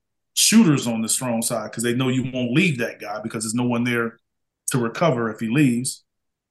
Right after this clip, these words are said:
So you're gonna have to come from the weak side, and teams just slash a guy to the rim. So even if you're not gonna guard him from the three-point line, if you slash him to the rim, you gotta guard him,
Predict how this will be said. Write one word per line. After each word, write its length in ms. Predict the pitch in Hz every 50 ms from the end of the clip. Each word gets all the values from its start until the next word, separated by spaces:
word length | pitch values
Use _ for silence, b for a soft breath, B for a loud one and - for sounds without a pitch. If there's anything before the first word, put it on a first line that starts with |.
| _ _
So 680 | - - - - 135 127 117 113 107 107 107 107 107 107 _ _ _ _ _ _
you're 160 | 123 120 120
gonna 160 | 127 120 120
have 120 | 127 127 -
to 60 | -
come 200 | - 151 147 143
from 140 | - 131 123
the 60 | 113
weak 220 | 117 135 - 214
side, 460 | - - 123 110 110 113 123 139 139
and 260 | 120 110 101 107 110 - _ _
teams 320 | - - 127 131 131 120 -
just 220 | 135 131 - -
slash 420 | - 123 123 123 127 139 147 - 151
a 80 | 135
guy 220 | 107 120 120 120 117
to 120 | - -
the 100 | - 117
rim. 440 | 110 127 151 147 135 156 180 185 - _ _ _ _ _ _ _ _
So 300 | - - - - - -
even 200 | 143 147 139 143
if 120 | 139 127 -
you're 100 | 135 135
not 160 | 139 131 117
gonna 180 | - 123 123
guard 240 | 117 143 139 135 135
him 80 | 131 127
from 120 | 123 127
the 80 | 120 117
three-point 440 | - 139 135 123 - 156 165 147 131
line, 220 | 127 123 123 120
if 100 | 120 117
you 60 | 123
slash 400 | 117 - - 135 131 131 127 -
him 60 | 127
to 100 | 120 -
the 80 | 117 110
rim, 240 | 113 143 180 170 131
you 60 | 120
gotta 200 | 113 123 113 110 110
guard 320 | 123 143 156 139 117 113
him, 100 | 123 151